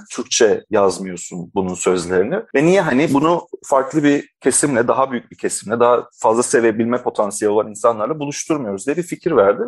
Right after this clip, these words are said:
Acayip heyecanlandım ben. "Tabii ki." falan diyerek giriştik.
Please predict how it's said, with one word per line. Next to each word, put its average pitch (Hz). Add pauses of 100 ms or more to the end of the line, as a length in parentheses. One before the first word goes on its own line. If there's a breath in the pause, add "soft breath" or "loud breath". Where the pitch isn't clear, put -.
(140)
Acayip 156
heyecanlandım 95
ben. - (240)
"Tabii 175
ki." - (120)
falan 110
diyerek 113 (160)
giriştik. 147